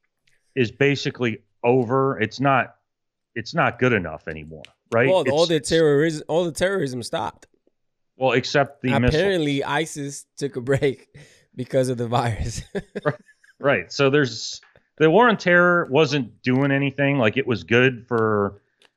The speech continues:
Speaker 1: maybe ten years. Um, it was a good thing for them, not for anybody else, but it was a good thing for them. And, uh, I just call them them or they. That's all we need to
Speaker 2: As
Speaker 1: say.
Speaker 2: in the elite.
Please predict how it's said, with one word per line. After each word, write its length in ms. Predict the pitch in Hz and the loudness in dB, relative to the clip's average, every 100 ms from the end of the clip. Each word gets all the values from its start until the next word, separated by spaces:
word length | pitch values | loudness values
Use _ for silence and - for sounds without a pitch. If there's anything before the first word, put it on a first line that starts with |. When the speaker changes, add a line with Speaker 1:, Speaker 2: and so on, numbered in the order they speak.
| _ _ - | _ _ -6
Speaker 1:
maybe 440 | 151 156 147 143 | 0 2 4 2
ten 280 | - 135 123 | 0 0 2
years. 540 | 113 117 127 127 - - _ _ | 2 2 2 -2 -8 -18 _ _
Um, 260 | 101 101 104 | -2 -2 -2
it 60 | 104 | -4
was 140 | 101 | -6
a 40 | |
good 260 | 95 113 107 | -2 -2 0
thing 380 | 117 117 120 113 _ _ _ _ _ _ _ | 0 0 -2 -8 _ _ _ _ _ _ _
for 200 | 151 135 | 0 2
them, 340 | 113 113 82 87 | 4 2 0 0
not 280 | 131 135 | 0 0
for 220 | 143 120 107 | -2 -2 0
anybody 440 | 107 87 87 82 | -2 -4 -8 -2
else, 480 | 110 73 - - - - | -2 -2 -10 -20 -12 -4
but 180 | 113 110 | -4 -4
it 40 | |
was 200 | 117 110 | -8 -6
a 80 | 123 | -4
good 200 | 120 147 | -2 -2
thing 240 | 131 131 127 | 0 0 0
for 120 | 113 | -2
them. 380 | 104 110 85 85 _ _ _ _ _ - | 0 0 0 -8 _ _ _ _ _ -4
And, 260 | 113 110 | -4 -2
uh, 100 | 110 | -2
I 160 | 131 156 | 0 0
just 200 | 196 - | 0 -2
call 240 | 156 139 | 0 2
them 320 | 117 117 104 82 | 2 0 -2 -4
them 460 | 98 98 113 110 98 | -2 0 -2 -8 -8
or 100 | 92 | -6
they. 520 | 85 98 98 113 117 _ _ _ _ _ _ _ - | 0 2 2 -2 -10 _ _ _ _ _ _ _ -6
That's 220 | 113 107 | -4 0
all 160 | 113 | 0
we 80 | 101 | 0
need 220 | 95 82 | -2 -6
to 140 | 82 80 | -10 -10
Speaker 2:
As 240 | 110 101 - | -8 -8 -6
Speaker 1:
say. 120 | 107 | -6
Speaker 2:
in 140 | 101 | -6
the 260 | 98 95 82 | -6 -6 -8
elite. 560 | 95 104 104 - - | -10 -10 -14 -18 -20